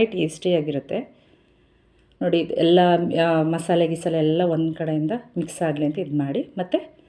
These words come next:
ನಿಂಬೆಹಣ್ಣು, ಒಂದು ಅರ್ಧ ಹೋಳು ನಿಂಬೆಹಣ್ಣು ಹಿಂಡಿ, ಇದೇ ಮೇಯ್ನ್ ಟೇಸ್ಟ್ ಕೊಡುತ್ತೆ, ತುಂಬಾ ಚೆನ್ನಾಗಿರುತ್ತೆ. ಆಮೇಲೆ ಎಲ್ಲ ಕೈ ಆಡಾದ್ಮೇಲೆ ವಿಷಲ್ ಹಾಕಿ ಕ್ಲೋಸ್ ಮಾಡಿ, ಲಿಡ್ ಕ್ಲೋಸ್ ಮಾಡಿ, ಒಂದೇ ವಿಷಲ್ ಸಾಕು, ಚೆನ್ನಾಗಿರುತ್ತೆ.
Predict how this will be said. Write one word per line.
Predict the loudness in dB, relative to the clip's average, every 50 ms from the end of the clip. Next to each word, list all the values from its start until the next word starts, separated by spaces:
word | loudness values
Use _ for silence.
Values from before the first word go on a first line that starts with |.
| _ _ _ _ -8 -4
ನಿಂಬೆಹಣ್ಣು, | -2 0 0 2 2 2 2 2 2 2
ಒಂದು | 2 0 0 0
ಅರ್ಧ | 0 2 2 4
ಹೋಳು | 4 6 6 6 6 4 4
ನಿಂಬೆಹಣ್ಣು | 2 0 0 0 -2 -2 -4 -4 -2
ಹಿಂಡಿ, | 0 0 0 0
ಇದೇ | -2 -4 -8 -16 -16 -4 0 0 2
ಮೇಯ್ನ್ | 2 2 0 0 0 0 0 2 2 2 2 2 2
ಟೇಸ್ಟ್ | 2 4 4 2 2 -2 -8 -8
ಕೊಡುತ್ತೆ, | -6 -4 -4 -2 -2 -4 -6
ತುಂಬಾ | -6 -6 -8 -6 -6 -4 -4 -4 -4
ಚೆನ್ನಾಗಿರುತ್ತೆ. | -6 -4 -4 -2 -2 -2 -2 -4 -6 -6 -6 -8 -6 -6 -4 -4 -6 -8 -12 _ _ _ _ _ _ _ _ _ _ _ _ _ _ _ _ _ _ _ _ _
ಆಮೇಲೆ | -8 -6 -6 -4 -4 -4 -4 -6 -8 -12 -20 _ _ _ _ _ _ _
ಎಲ್ಲ | 6 8 8 8 8 8 6
ಕೈ | 6 6 6
ಆಡಾದ್ಮೇಲೆ | 6 4 4 2 0 -2 -2 -4 -6 -6 -8 -8 -2 0
ವಿಷಲ್ | 2 4 4 4 4 4
ಹಾಕಿ | 2 0 -4 -6 -6 -8 -10 -14 -14 -14 _ _ _ _ _ _ _ _
ಕ್ಲೋಸ್ | 4 6 6 6 6
ಮಾಡಿ, | 4 2 2 4
ಲಿಡ್ | 2 2 0 0
ಕ್ಲೋಸ್ | -2 -2 -2 0
ಮಾಡಿ, | 0 2 2
ಒಂದೇ | 4 4 4 4 6 8 10 10
ವಿಷಲ್ | 10 8 6 2 0
ಸಾಕು, | 0 0 -2 -2 -2 -2 -2 -4 -4 -4 -8 -18 _ _ _ _ _ _ _ _ _ _ _ _ _ _ _ _
ಚೆನ್ನಾಗಿರುತ್ತೆ. | -4 -2 -2 0 0 0 -2 -2 -4 -6 -6 -6 -4